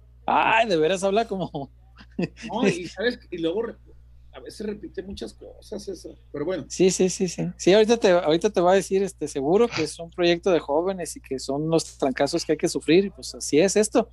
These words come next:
Speaker 2: Mejor
Speaker 1: Pero nadie
Speaker 2: déjale
Speaker 1: más.
Speaker 2: pico rec, mejor déjale pico rec
Speaker 1: Sí.
Speaker 2: y tú le, tú, a ver.
Speaker 1: Y, y nadie más se atreve a hacer esto, y Leones Negros sí está encaminado, pero van a ver en dos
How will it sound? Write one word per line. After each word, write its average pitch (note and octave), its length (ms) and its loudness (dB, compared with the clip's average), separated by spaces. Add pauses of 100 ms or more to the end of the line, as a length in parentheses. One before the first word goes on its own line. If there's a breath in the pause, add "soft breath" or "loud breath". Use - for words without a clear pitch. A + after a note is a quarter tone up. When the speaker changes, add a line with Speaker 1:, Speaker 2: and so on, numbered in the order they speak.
(180)
Speaker 2:
Mejor F3 180 2
Speaker 1:
Pero C#3 100 6
nadie D#3+ 140 6
Speaker 2:
déjale G3 120 4
Speaker 1:
más. G3+ 200 2
Speaker 2:
pico C4 120 -2
rec, C4+ 320 -4
mejor G3 240 -4
déjale C4 260 -2
pico B3 240 -6
rec A#3+ 260 0
Speaker 1:
Sí. D#4 80 -2 (100)
Speaker 2:
y D#4+ 40 -8
tú A#3 80 -8
le, A3 200 0
tú, G3+ 180 -4
a D#3 40 -4
ver. D#3 200 -4 (320)
Speaker 1:
Y, C#3+ 100 0 (140)
y - 40 -2
nadie E3 260 6
más G3+ 240 2
se A3 80 -2
atreve G3+ 480 0
a D#3+ 200 -2
hacer D#3+ 260 -6
esto, A3 480 -4
y F3+ 120 -4
Leones E3 340 -10
Negros F3 280 -6
sí E3+ 120 -6
está F3+ 360 2
encaminado, D#3 580 2
pero D#3+ 200 2
van D3 160 4
a F#3+ 60 0
ver F#3 140 2
en F#3+ 120 -4
dos F#3 240 -6